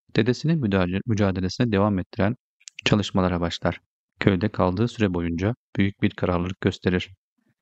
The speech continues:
Belediyeciler yeniden bostanı yıkmaya geldiklerinde Tonino kiraz ağacına tırmanır ve bu ağacın kesilmemesi için direnir.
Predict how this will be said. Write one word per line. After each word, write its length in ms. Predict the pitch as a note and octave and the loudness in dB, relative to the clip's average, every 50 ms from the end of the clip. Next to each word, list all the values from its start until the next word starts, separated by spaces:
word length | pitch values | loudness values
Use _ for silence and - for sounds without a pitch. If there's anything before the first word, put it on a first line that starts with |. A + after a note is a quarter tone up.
| _ _ _ _ _ _ _ _ _ _ - - - | _ _ _ _ _ _ _ _ _ _ -8 -2 2
Belediyeciler 640 | A#2+ A2 A#2 A2 A2 A2+ A2 G#2 G#2 G2 G2 G#2 A2+ - _ - | 4 4 4 4 2 2 0 0 0 0 0 -2 -4 -6 _ -2
yeniden 420 | C#3 C#3+ B2+ G#2 F#2 E2 E2+ F#2 | 0 0 2 2 0 0 0 0
bostanı 340 | F#2+ F#2+ - - F#2+ F#2 F2+ | -2 -2 0 0 0 0 0
yıkmaya 300 | F2 - - F#2+ F2+ F2 | 0 -2 -2 -2 -2 0
geldiklerinde 760 | F2 F2 F2 F2 F2+ - - - F#2 F2 E2+ E2 F2+ A2+ B2+ - _ _ _ _ _ _ _ - | 0 0 0 0 -2 -4 -4 -2 0 0 0 0 0 -2 -4 -6 _ _ _ _ _ _ _ 0
Tonino 460 | - A2+ A#2 A#2+ G#2 F#2 A#2 B2 _ _ _ _ _ - | 2 2 4 4 2 0 -2 -6 _ _ _ _ _ -2
kiraz 320 | - G#2+ A#2+ A#2 G#2 - | 0 0 0 0 0 2
ağacına 280 | F#2 E2+ F2 F2 F2+ E2+ | 2 2 2 2 -2 -2
tırmanır 480 | - - G2+ F#2 F2 F2 F2 G#2+ A#2 B2+ _ _ _ _ - | -2 -2 0 0 2 2 2 0 -2 -4 _ _ _ _ 0
ve 200 | G#2 F#2 F2 F#2+ | 0 0 0 0
bu 220 | A2+ - B2 G#2+ | -2 0 2 2
ağacın 260 | G2 F#2 F#2 G2 F2+ E2+ - | 2 2 0 -2 -4 -4 -4
kesilmemesi 600 | - G#2+ G2+ - - B2+ G#2 F2 E2+ - - A2 | -4 -2 -2 0 0 0 0 -2 -4 -6 -6 -8
için 280 | - - - A#2+ A#2 - - | -6 -2 -2 -2 -2 0 0
direnir. 380 | G#2+ F#2 F#2 F2 F2 - - | 2 2 2 2 -2 -4 -6